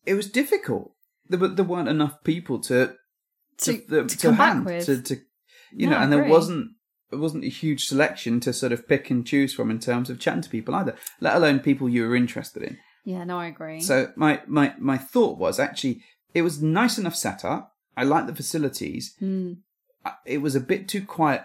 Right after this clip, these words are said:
Speaker 1: for, for, for even me.
Speaker 2: <laughs>
Speaker 1: But then I get the sense that if it was busy, it's probably so rammed that I won't like it.
Speaker 2: <laughs>
Speaker 1: So it's a
Speaker 2: Stuck between
Speaker 1: fine
Speaker 2: a rock and a hard place.
Speaker 1: Yeah, it's a fine balance on this place,
Speaker 2: Yeah,
Speaker 1: I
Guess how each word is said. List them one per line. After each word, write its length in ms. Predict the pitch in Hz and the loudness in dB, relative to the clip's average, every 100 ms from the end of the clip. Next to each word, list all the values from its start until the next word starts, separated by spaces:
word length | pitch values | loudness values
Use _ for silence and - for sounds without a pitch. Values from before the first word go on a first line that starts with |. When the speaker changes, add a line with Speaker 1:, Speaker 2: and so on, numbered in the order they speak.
| - | -10
Speaker 1:
for, 320 | - 123 - - | 2 2 2 -4
for, 220 | - - - | -8 -8 -4
for 220 | 127 131 | 2 2
even 340 | 113 113 127 | 2 2 2
me. 420 | 165 113 - 233 | 2 0 0 0
Speaker 2:
<laughs> 320 | 165 220 190 190 | 4 2 2 2
Speaker 1:
But 220 | 180 170 | 2 4
then 140 | 165 | 4
I 80 | 156 | 4
get 160 | 175 135 | 0 -4
the 60 | |
sense 280 | - 139 123 | 0 0 0
that 140 | - | -6
if 120 | 143 147 | -4 -4
it 80 | |
was 120 | 107 127 | -6 -4
busy, 560 | 175 151 - 95 117 _ _ | -2 -2 -2 -6 -8 _ _
it's 180 | 139 - | -8 -8
probably 560 | - - 127 120 113 | -6 0 0 0 -4
so 320 | 113 - 156 143 | -4 2 4 6
rammed 360 | 113 104 107 | 4 0 -2
that 140 | 113 113 | -2 0
I 60 | |
won't 280 | 113 110 - | 2 0 0
like 220 | - - | -10 -10
it. 180 | - - 220 - - - - | -16 -4 -4 -4 -12 -18 -8
Speaker 2:
<laughs> 240 | 196 233 - - - 359 381 330 311 302 | -2 -2 -2 -6 -8 -4 -2 -2 -4 0
Speaker 1:
So 140 | 170 | 2
it's 120 | 165 | 2
a 40 | 196 | 0
Speaker 2:
Stuck 100 | 214 | 2
between 220 | 196 214 | 4 6
Speaker 1:
fine 60 | 214 | 8
Speaker 2:
a 40 | |
rock 260 | 220 240 - | 8 6 6
and 100 | 220 | 4
a 40 | 214 | 6
hard 240 | 254 - | 6 4
place. 80 | 214 | 4
Speaker 1:
Yeah, 360 | 247 220 156 - - | 4 6 4 0 0
it's 180 | 196 202 | 2 2
a 60 | |
fine 360 | 196 233 240 220 | -2 2 4 4
balance 480 | 196 160 107 95 113 | 6 4 2 -2 -4
on 120 | 104 | -4
this 160 | 95 - | -4 -6
place, 280 | - 220 220 | -6 -2 0
Speaker 2:
Yeah, 280 | 202 | 0
Speaker 1:
I 40 | 196 | 0